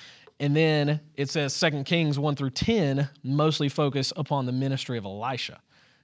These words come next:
Does that, does that make sense? Okay, cool. So what, what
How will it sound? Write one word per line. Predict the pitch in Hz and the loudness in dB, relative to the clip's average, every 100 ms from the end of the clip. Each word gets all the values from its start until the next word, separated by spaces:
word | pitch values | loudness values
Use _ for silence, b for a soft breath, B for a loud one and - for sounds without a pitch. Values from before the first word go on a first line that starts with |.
| b | b
Does | 127 | -4
that, | 123 151 160 - _ - | 0 2 0 -4 _ -8
does | 139 | -2
that | 160 | -2
make | 160 147 | -2 -4
sense? | 185 170 - - _ - _ _ _ - - | -4 -6 -10 -18 _ -20 _ _ _ -20 -12
Okay, | 117 104 95 - _ - | -10 -8 -10 -12 _ -8
cool. | 131 110 - B 151 B B _ _ _ _ _ _ - | -6 -6 -12 B -20 B B _ _ _ _ _ _ -20
So | - - 170 156 139 - B B B B B | -4 2 4 4 2 -6 B B B B B
what, | 151 175 156 - _ _ - | 4 4 4 -6 _ _ -2
what | 147 180 - | 2 2 2